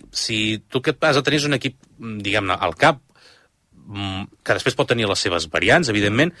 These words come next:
però que són aquells jugadors de referència. I en tens alguns, però no sé si en tens per complir-ne onze, per complir un equip d'onze que diguis, "Això és indiscutible". I, i aquí és on per això jo poso l'accent en el lateral dret,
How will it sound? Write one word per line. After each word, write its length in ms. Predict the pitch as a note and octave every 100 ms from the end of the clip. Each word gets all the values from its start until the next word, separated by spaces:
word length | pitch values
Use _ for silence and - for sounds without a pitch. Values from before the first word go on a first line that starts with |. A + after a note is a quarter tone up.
| - -
però 140 | - B2+
que 120 | C3+
són 160 | - E3
aquells 160 | D#3 C#3+
jugadors 260 | D3 D#3
de 60 | C3+
referència. 520 | A#2 - G#2+ F#2 - -
I 120 | A#2
en 200 | A2+ G2+
tens 160 | C#3 C#3+
alguns, 280 | D3+ F#3 G3
però 120 | C3
no 80 | C3+
sé 120 | C#3
si 80 | C#3
en 80 | A2+
tens 240 | F#2+ E2+
per 160 | - F#2
complir-ne 440 | - F#2+ F#2 F2+ F2
onze, 320 | F2 E2 E2 _ - - _
per 140 | G#2+ F#2
complir 240 | G2+ A#2
un 100 | B2 A2
equip 160 | A#2
d'onze 280 | G#2+ A2 B2+
que 80 | A#2+
diguis, 260 | G#2 G2+ -
"Això 200 | C3 F3
és 120 | E3+
indiscutible". 760 | F3+ D#3 C3+ - G#2 - - E2+ - _ _ -
I, 160 | - D3
i 40 |
aquí 220 | A#2+ - D#3+
és 120 | A#2+
on 120 | B2+ B2
per 80 | G#2+
això 180 | - C3+
jo 80 | B2+
poso 160 | A#2+ A#2
l'accent 300 | A2 - B2
en 80 |
el 80 | A#2+
lateral 320 | G#2+ G#2 G2+
dret, 240 | F#2+ F2+